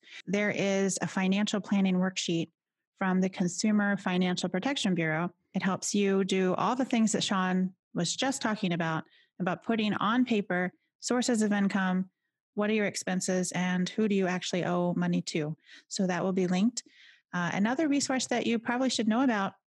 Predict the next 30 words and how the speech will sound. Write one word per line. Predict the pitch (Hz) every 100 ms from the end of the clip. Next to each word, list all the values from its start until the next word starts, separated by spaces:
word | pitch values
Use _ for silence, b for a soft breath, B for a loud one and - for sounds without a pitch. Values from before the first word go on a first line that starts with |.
| _ _ _ _ _ _ _ - -
is | 214
going | - 220 247
out | -
and | 220
checking | 214 214 202
at | 170
indiana | 190 208 202
dot | 196 175 165
gov. | 214 170
It's | 165 -
I | 175 214
N | 208 202
dot | 202 170 -
G | 185 202
O | 233
V. | 190 165 180 b b b _
There's | 185
an | 185
entire | 180 - 233 247 262
section | 247 202 - 175 170
on | - 180 180 180 175 B B B B B B
getting | 220 220 233 226
help | - 214 214
and | 202 185
support | 190 - 185 208 - - 185
during, | 190 185 190 185
uh, | - 175 175
the | 175
covid | - 196 196
nineteen | 185 - - 180 185 185